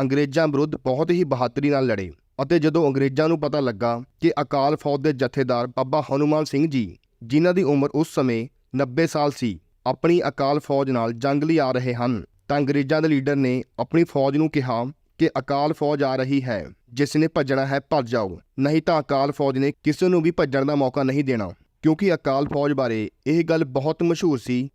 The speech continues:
ਕਿ ਕਸਾਈ ਵੀ ਬੱਕਰਾ ਵੱਢਣ ਸਮੇਂ ਤਰਸ ਕਰ ਲੈਂਦਾ ਹੈ। ਪਰ ਅਕਾਲ ਫੌਜ ਕੋਲੋਂ ਦੁਸ਼ਮਣ ਕੋਈ ਤਰਸ ਦੀ ਉਮੀਦ ਨਾ ਰੱਖੇ। ਇਹ ਗੱਲ ਸੁਣ ਬਹੁਤ ਸਾਰੇ ਅੰਗਰੇਜ਼ ਉੱਥੋਂ ਭੱਜ ਨਿਕਲੇ, ਕਿਉਂਕਿ ਉਹਨਾਂ ਨੂੰ ਅਕਾਲ ਫੌਜ ਬਾਰੇ ਚੰਗੀ ਤਰ੍ਹਾਂ ਪਤਾ ਸੀ ਤੇ ਜਿਹੜੇ ਰਹਿ ਗਏ,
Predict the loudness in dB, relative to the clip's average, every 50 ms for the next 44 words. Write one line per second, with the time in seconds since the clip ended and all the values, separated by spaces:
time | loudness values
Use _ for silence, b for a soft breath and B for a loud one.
0 | _ 0 0 0 2 0 -2 0 0 0 2 2 2 2 0 0 -2 -2 -2 0
1 | -2 -2 0 -2 0 0 0 0 0 0 0 0 0 -2 -4 _ _ -2 -2 -2
2 | -2 -2 -2 -2 -2 -2 -2 -2 -2 -2 -4 -4 -6 -6 -8 -8 -10 -16 _ _
3 | -2 0 2 2 0 0 0 0 0 2 0 0 0 -2 -2 -2 -2 -2 -2 -2
4 | 0 0 0 -4 -6 -10 _ -10 -4 -2 -2 0 2 2 2 2 2 2 2 2
5 | 2 2 0 0 0 0 0 0 2 2 4 4 2 2 0 0 0 -2 -4 -6
6 | -8 -8 -8 -8 -10 -16 _ _ -4 -2 0 0 2 2 4 4 2 2 0 0
7 | 0 0 0 -2 -6 -6 -6 -4 -2 0 -2 0 0 0 0 2 2 2 2 2
8 | 2 0 0 0 -2 -4 -4 -2 -4 -2 0 0 0 0 0 0 0 0 0 0
9 | 0 -2 -6 _ _ _ _ -2 0 0 0 2 2 2 4 4 4 4 2 2
10 | 2 0 -2 -4 _ -10 -6 -2 0 0 0 0 0 0 0 -2 0 0 0 0
11 | 0 -2 -4 -2 0 0 2 2 2 2 2 0 0 -2 -2 -2 -2 -4 -2 -2
12 | -4 -4 -6 -8 -12 _ -2 -2 0 2 2 2 2 2 2 2 0 0 0 0
13 | 0 0 -2